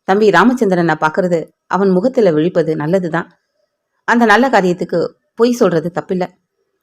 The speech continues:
நீ ஒரு நல்ல காரியத்துக்காக தான் பொய் சொல்லியிருக்க" என்று கூறி என் எஸ் கிருஷ்ணன் சந்திரபாபுவை காப்பாற்றினார். எம் ஜி ஆர் கூலானார்.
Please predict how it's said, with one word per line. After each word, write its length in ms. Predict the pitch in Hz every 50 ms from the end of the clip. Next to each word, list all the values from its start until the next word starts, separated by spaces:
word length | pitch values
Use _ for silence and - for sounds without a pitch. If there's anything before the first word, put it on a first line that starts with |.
| _ _ _
நீ 80 | 254 269
ஒரு 180 | 254 233 214 202
நல்ல 200 | 196 190 214 254
காரியத்துக்காக 560 | 247 220 196 196 185 175 175 175 165 160 160
தான் 200 | 160 175 175 160 - -
பொய் 220 | - 190 202 190
சொல்லியிருக்க" 360 | 202 170 165 165 170 - 175 160
என்று 200 | 151 156 156 151
கூறி 220 | - 208 202 214 - - _ _ _ _ _ _ _ _ _ -
என் 180 | 185 214 240 269
எஸ் 140 | 247 262 -
கிருஷ்ணன் 300 | 170 - - 165 160 165 165
சந்திரபாபுவை 640 | - 175 180 226 240 - 196 160 147 151 147 151 151
காப்பாற்றினார். 560 | 151 - 151 - 165 - - 156 160 165 - _ _ _ _ _ _ _ _ _ _ _ _ _ _ _ _ _ _
எம் 180 | 190 185 185 185
ஜி 100 | 185 170
ஆர் 160 | 156 - -
கூலானார். 440 | _ 185 175 170 156 160 170 170 -